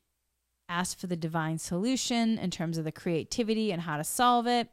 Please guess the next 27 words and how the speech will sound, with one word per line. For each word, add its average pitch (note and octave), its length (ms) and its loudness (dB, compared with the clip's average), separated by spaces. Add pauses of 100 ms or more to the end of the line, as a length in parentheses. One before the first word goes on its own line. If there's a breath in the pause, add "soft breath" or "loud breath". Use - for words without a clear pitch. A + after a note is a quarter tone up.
for F#3+ 100 -2
your E3 120 0
highest D3 420 -6
good. F4+ 200 0 (1300 soft breath)
And F#3 540 0 (260)
also, F3 360 0
if E3+ 100 -2
the E3+ 80 -8
challenge E3 380 -2
comes E3 240 -2
your E3+ 80 0
way, G#3+ 560 2 (640)
remember, F3+ 840 2 (720)
be F#3 180 -4
creative, G3 720 0
uh, F3 60 -2
let F3 220 0
yourself F3+ 420 -2 (160)
either E3+ 500 -2 (220)
be F3 120 -6
shifted G3 480 -4
higher G3+ 640 -2 (920)
or A#3+ 480 4 (180)
allow G3+ 180 4
yourself G#3 340 0
to F3 80 -6
go F3 220 0